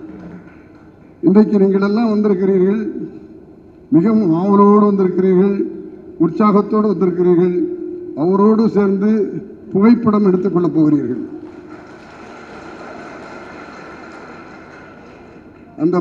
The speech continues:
புகைப்படம் எடுக்கிற போது நீங்கள் எல்லாம் முழு ஒத்துழைப்பு கொடுத்தால்தான் நிறைய பேரை புகைப்படம் எடுக்க முடியும்.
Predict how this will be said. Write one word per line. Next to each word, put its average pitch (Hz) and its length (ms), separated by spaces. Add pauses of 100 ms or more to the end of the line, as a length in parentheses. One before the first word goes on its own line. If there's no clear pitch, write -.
(100)
புகைப்படம் 220 540 (220)
எடுக்கிற 202 280 (100)
போது 180 240 (1000)
நீங்கள் 202 300
எல்லாம் 220 320
முழு 220 200 (200)
ஒத்துழைப்பு 185 440
கொடுத்தால்தான் 185 720 (640)
நிறைய 233 340 (180)
பேரை 208 280 (140)
புகைப்படம் 190 600
எடுக்க 175 220 (100)
முடியும். 156 320